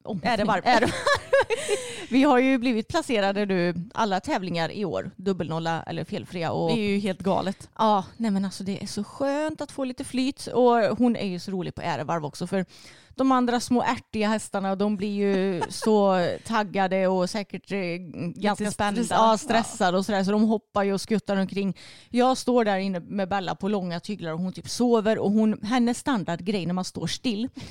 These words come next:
Speaker 1: det är att hon vrider huvudet till vänster och ska så här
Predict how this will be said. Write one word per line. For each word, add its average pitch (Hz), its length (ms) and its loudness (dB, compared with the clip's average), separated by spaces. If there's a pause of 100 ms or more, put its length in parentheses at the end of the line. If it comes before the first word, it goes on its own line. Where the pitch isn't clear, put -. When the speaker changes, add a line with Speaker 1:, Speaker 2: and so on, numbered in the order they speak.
(360)
Speaker 1:
det 302 100 2
är 269 40 4
att - 60 0
hon 220 240 2
vrider 269 600 0
huvudet 233 360 0
till 220 100 -6
vänster 185 380 -4
och 196 80 -4
ska 208 120 -8
så 190 80 -6
här 240 60 -8